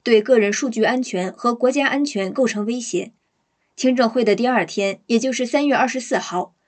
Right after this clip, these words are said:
苹果公司首席执行官蒂姆·库克在中国新浪微博上发布一张他在北京一家苹果旗舰店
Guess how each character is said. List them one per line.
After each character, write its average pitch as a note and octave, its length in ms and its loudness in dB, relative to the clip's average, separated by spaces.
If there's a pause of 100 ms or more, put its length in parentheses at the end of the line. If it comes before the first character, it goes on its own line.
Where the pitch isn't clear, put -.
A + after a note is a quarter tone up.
(220)
苹 D4 160 0
果 C#4+ 160 2
公 C4 200 -2
司 D4+ 160 -6
首 F#3+ 160 -2
席 G#3+ 160 -2
执 A3 120 -4
行 A#3+ 220 -2
官 A#3+ 300 2
蒂 D4+ 140 0
姆· G3 140 2
库 - 200 -4
克 G3+ 400 -2
在 G#3+ 160 0
中 A#3+ 200 -2
国 A3 120 2
新 C4 180 -4
浪 G#3+ 160 2
微 B3 140 0
博 F3+ 160 -6
上 F3+ 280 -4
发 A3+ 160 4
布 A3 120 2
一 G3 160 6
张 G3+ 320 0
他 B3+ 120 -4
在 B3 140 2
北 F3 220 0
京 A3 200 -2
一 B3+ 120 -4
家 B3+ 140 0
苹 A3+ 200 -2
果 A#3+ 160 0
旗 - 180 -6
舰 G#3 220 0
店 F#3 280 0